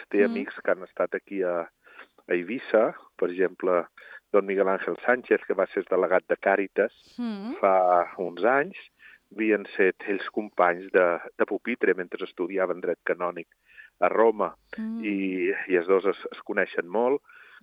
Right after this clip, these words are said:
Speaker 1: i de fet en Miquel Àngel, que estava aquí a Eivissa per una ordenació, li va dir, diu, «Estoy en Ibiza para una ordenación», i el Papa li va enviar un missatge, eh, de felicitació pel nou ordenat,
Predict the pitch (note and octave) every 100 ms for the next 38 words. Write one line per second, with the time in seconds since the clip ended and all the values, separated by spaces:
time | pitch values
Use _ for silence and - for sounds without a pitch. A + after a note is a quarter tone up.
0 | _ G#2+ G2 G2 - G2 - G2 G2 F#2+
1 | F#2+ G2 G#2 F#2 F#2+ - F#2+ F#2 - G#2
2 | G2 G2+ F#2+ G#2+ G#2+ G#2+ A2+ F#2+ G2+ G2
3 | F#2 F#2 F2 - A2 A2 B2 _ - _
4 | - G2 F#2+ F2 G#2+ A#2 D3 - _ _
5 | - - - - G2 F2+ - C3+ D3+ C#3+
6 | D#3 - D#3 C3 A#2+ B2+ C3 B2+ B2 A#2+
7 | - A#2+ C3 C#3+ A2 G#2 - _ - G#2+
8 | A#2 A#2+ A2+ G#2 G2+ F#2+ G2 G2+ G2 -
9 | F#2+ F#2+ G2+ G#2+ D3 _ - - - -
10 | G#2 G2 F#2+ F2+ F#2+ G2 F2+ - F#2+ F#2
11 | - F2+ F#2+ - A2 G2 F#2 F2+ F2+ E2+
12 | F2 F#2+